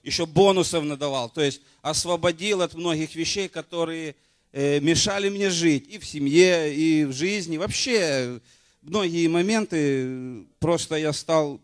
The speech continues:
по-другому на них смотреть. Точнее, вообще на них пе-, не, не, перестал не смотреть. <laughs> Вот. И сегодня музыка, когда играл брат, то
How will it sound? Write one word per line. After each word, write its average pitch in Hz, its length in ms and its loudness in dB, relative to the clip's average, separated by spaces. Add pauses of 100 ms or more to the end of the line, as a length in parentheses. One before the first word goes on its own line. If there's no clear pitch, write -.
по-другому 143 760 -2 (1300)
на 123 120 -4
них 131 260 -2
смотреть. 139 520 -2
Точнее, 120 300 -4
вообще 139 300 0
на 120 120 0
них 110 200 -4
пе-, - 140 -16
не, 113 220 -4
не, 120 460 -2 (720)
перестал 139 460 4
не 147 240 6
смотреть. 110 640 -2 (880)
<laughs> 131 140 -10 (580)
Вот. 113 420 0
И 135 480 2 (120)
сегодня 135 360 0
музыка, 143 420 2
когда 131 320 -4
играл 147 260 0
брат, 135 380 -2
то 127 340 -4